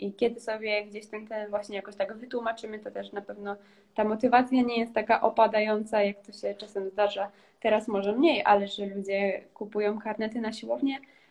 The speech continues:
e, no i gdzieś w marcu tak już te siłownie są, e, zazwyczaj puste. Także, mm, także to dlaczego, to głębokie takie zastanowienie się też jest właśnie,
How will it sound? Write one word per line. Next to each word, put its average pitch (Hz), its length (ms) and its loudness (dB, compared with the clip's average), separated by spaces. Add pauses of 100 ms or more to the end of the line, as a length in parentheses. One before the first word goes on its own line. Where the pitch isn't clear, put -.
(180)
e, 214 440 4
no 269 120 2
i 311 140 6
gdzieś 233 180 -2
w - 20 0
marcu 220 360 2
tak - 300 -10
już 208 180 -4
te 208 180 -2
siłownie 202 480 -2
są, 196 320 -4 (320)
e, 180 460 -4 (120)
zazwyczaj 185 440 -6
puste. - 320 -8 (560)
Także, 185 380 2 (420)
mm, 185 580 -6 (800)
także 202 260 2 (200)
to 220 100 2
dlaczego, 220 760 4 (340)
to 202 100 -8 (140)
głębokie 214 440 2
takie 220 280 -2
zastanowienie 214 500 0
się - 120 -10
też - 360 -4
jest 185 320 -4
właśnie, - 400 -10